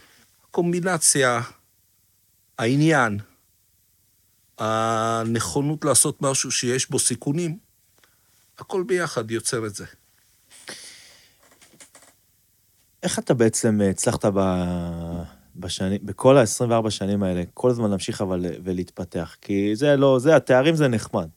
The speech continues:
Speaker 2: אבל איך, אה, הצלחת כל הזמן ללמוד, להשתפר, להתחזק, לדעת יותר?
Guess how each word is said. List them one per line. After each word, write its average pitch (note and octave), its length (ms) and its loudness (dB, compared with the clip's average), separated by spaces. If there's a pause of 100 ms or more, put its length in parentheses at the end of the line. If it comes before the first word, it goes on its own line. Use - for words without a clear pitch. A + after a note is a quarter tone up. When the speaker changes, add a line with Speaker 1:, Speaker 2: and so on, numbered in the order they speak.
(100)
Speaker 2:
אבל F#2+ 200 -6 (160)
איך, - 300 -8
אה, B2+ 280 -2
הצלחת C#3 480 -4
כל C#3 200 -2
הזמן A#2+ 480 -2
ללמוד, G2 560 0
להשתפר, F#2+ 880 0
להתחזק, F#2+ 960 -2
לדעת G2 420 -2
יותר? E2 280 -10